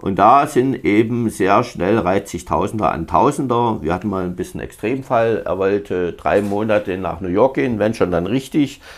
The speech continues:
Auslandspraktikum, Abiturient, Mama fast Herzinfarkt bekommen, neuntausend Euro. Äh, er ist dann nach Mexiko gegangen, zwölf Monate, und, äh,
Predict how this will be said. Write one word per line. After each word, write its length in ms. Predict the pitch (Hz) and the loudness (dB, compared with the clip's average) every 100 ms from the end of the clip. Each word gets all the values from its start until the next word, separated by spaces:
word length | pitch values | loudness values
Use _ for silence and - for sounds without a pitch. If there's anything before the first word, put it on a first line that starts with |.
| - | -6
Auslandspraktikum, 1000 | - 92 - 107 107 107 104 - - 95 | 2 2 4 0 2 0 0 -4 -4 0
Abiturient, 800 | - 87 87 78 95 110 127 120 - - - - | 0 0 0 2 4 4 2 -4 -18 -20 -20 -12
Mama 320 | - 95 107 | 0 2 4
fast 300 | 104 107 - - | 2 -2 -2 -2
Herzinfarkt 560 | - - 104 - - | -2 -4 -2 -4 -4
bekommen, 460 | 98 - 95 90 - | -10 -4 -4 -4 -8
neuntausend 640 | - 80 78 64 78 - | -6 -6 -2 -2 -4 -6
Euro. 440 | - 64 62 - - - _ _ - | -8 -6 -8 -12 -16 -20 _ _ -8
Äh, 440 | 82 85 80 71 - - | -4 0 0 -2 -2 2
er 100 | 85 | 2
ist 160 | - | 4
dann 80 | 92 | 0
nach 160 | 87 76 | 2 0
Mexiko 460 | 113 - - 127 | 0 -2 -4 -4
gegangen, 400 | 113 113 104 101 | -2 0 -2 -2
zwölf 320 | - 92 98 - | -2 -2 0 0
Monate, 480 | 98 95 95 92 - - - - - _ _ - | 0 0 -2 -4 -6 -18 -20 -20 -20 _ _ 0
und, 600 | 87 90 92 92 - - | 4 4 0 -8 -12 -2
äh, 380 | 87 90 87 | 2 4 4